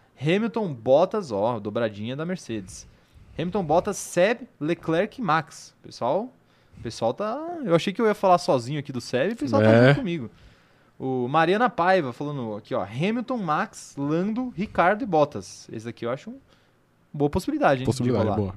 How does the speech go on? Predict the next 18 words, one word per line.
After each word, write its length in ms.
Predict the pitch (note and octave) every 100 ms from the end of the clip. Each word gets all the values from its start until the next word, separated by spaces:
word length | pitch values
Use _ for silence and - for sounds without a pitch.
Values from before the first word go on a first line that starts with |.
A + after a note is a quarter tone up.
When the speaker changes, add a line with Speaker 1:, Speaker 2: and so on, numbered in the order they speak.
| -
Speaker 1:
Boa 120 | G2+
possibilidade. 540 | C#3 F3+ D#3+ F2+ - _ _ _ _ _ _ -
É... 760 | A2 A2 A2 G#2+ G#2+ G2+ G2+ G2 _ _ _ _
Mais 280 | - C#3 C#3
gente 160 | C3 B2+
aqui, 140 | -
ó. 120 | C#3
Joyce 520 | A2+ A2 C#3 F3 D3+ D3+
mandando 260 | C3+ C3+
pra 180 | B2+ B2
gente. 460 | G#2 G#2 G2+ - G#2
Lewis, 460 | G2+ E3 A#3+ E3+
Max, 340 | C#3+ D#3 E3+ -
Bottas, 480 | C3 D#3+ F3+ D#3
Lando, 420 | B2 B2 E3 G3 G3
Gasly 520 | B2+ G#3+ F3 D3+ G#3+
e 40 |
Daniel. 320 | F3+ D3 G#2+